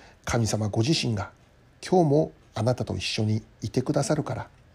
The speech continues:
だからあなたは恐れる必要は全くないんだ」ということです。恐れるという言葉には、不安とか心配とか悩みとか、そういう意味も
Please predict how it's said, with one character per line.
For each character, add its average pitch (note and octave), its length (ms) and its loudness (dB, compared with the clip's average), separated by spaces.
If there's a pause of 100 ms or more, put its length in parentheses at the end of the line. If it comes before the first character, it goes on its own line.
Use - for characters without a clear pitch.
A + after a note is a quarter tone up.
(440)
だ A#2 100 2
か - 80 -2
ら A2 300 -2
あ A2 80 -2
な G#2+ 120 2
た G#2 120 -2
は A#2+ 180 0 (340)
恐 G2 280 -2
れ C#3 120 4
る A#2 120 2
必 - 200 -4
要 G2 120 2
は A2+ 200 0 (300)
全 F2+ 160 -4 (260)
く D3 120 0
な D3+ 100 4
い D#3+ 60 2
ん C#3+ 80 0
だ」 G#2 180 -6 (320)
と D#3 200 2 (260)
い G2 100 -6
う F#2+ 60 -2
こ - 100 -10
と E2+ 100 -8
で F2 120 -6
す。 - 200 -12 (920)
恐 A#2 240 2
れ A3 140 4
る C4+ 80 2
と A#2+ 100 4
い G#2 80 6
う G#2 60 2
言 A2 200 -2
葉 G2+ 80 0
に G2 120 -2
は、 D3+ 160 0 (800)
不 - 240 2
安 D3 160 6
と C#3 100 2
か - 220 -4 (480)
心 A#2+ 420 0
配 B2 160 2
と A2 100 -4
か - 280 -8 (480)
悩 G#2 240 4
み A#2+ 100 2
と G#2 100 -8
か、 - 200 -10 (420)
そ D#3+ 280 4
う E3+ 40 4
い E3+ 140 2
う E3+ 220 -2
意 D3 100 2
味 B2 100 4
も C3+ 240 0